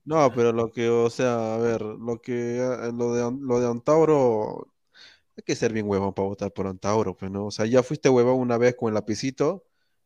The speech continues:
no seas pendejo, pues, ya, o sea, ya, ya ahorita vienen las elecciones de municipales,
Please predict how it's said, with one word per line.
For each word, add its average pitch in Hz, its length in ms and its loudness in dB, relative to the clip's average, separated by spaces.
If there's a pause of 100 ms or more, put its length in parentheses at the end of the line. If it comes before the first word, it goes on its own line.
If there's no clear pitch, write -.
no 277 60 -10
seas - 160 -4
pendejo, 101 460 -4
pues, 95 200 -10
ya, 101 120 -6
o 101 60 -8
sea, 104 160 -8
ya, 104 260 -6
ya 127 240 2
ahorita 143 260 2
vienen 147 220 0
las 127 120 0
elecciones 135 520 -2
de 107 320 -2
municipales, 127 800 2